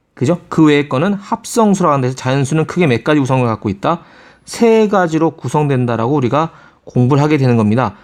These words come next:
이걸 왜 배우냐고요? 어, 나중에 인-, 어, 뭡니까? 최대 공약수, 최소 공약수 같은 거 간단히 계산하고, 어, 문제를, 여러 가지 활용 문제를 풀 수 있게 하기 위해서 이걸 배우게 됩니다. 소수 일 합성수죠.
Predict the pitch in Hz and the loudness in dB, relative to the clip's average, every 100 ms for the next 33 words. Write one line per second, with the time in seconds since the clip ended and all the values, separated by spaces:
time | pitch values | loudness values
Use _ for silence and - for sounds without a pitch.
0 | _ 131 143 175 117 131 143 131 110 151 | _ -2 2 4 4 2 2 0 0 0
1 | 143 107 - - _ 139 131 131 127 123 | -2 -4 -16 -20 _ -2 0 2 0 -2
2 | 135 143 127 139 107 123 143 143 131 117 | -2 -2 0 -2 0 0 0 -2 -2 0
3 | 117 110 117 117 110 98 - 196 185 170 | 2 2 2 2 -2 -4 0 2 2 2
4 | 160 147 151 139 196 180 156 135 127 110 | 0 -2 -4 -4 -2 0 0 0 0 0
5 | - 113 131 170 - - - 123 123 147 | -2 0 -2 -4 -14 -14 -4 -2 0 0
6 | 139 120 113 117 110 101 160 185 190 - | 0 -2 -2 0 -2 -2 0 0 -4 -16
7 | - - - 113 107 104 104 110 147 147 | -20 -12 -4 -2 0 -2 -2 2 2 2
8 | 143 120 135 131 175 170 131 127 - 196 | 2 2 0 -2 -2 0 -2 -4 -4 -2
9 | 170 139 135 131 123 107 123 135 - 117 | -2 -2 0 0 0 0 -2 -2 0 2
10 | 131 101 98 95 - _ _ - - _ | 2 2 0 -2 -10 _ _ -20 -20 _
11 | _ - - - 175 - - 208 247 - | _ -20 -8 0 0 0 0 0 0 0
12 | 139 170 - 196 - 160 113 - | 2 2 0 -6 0 0 -2 -8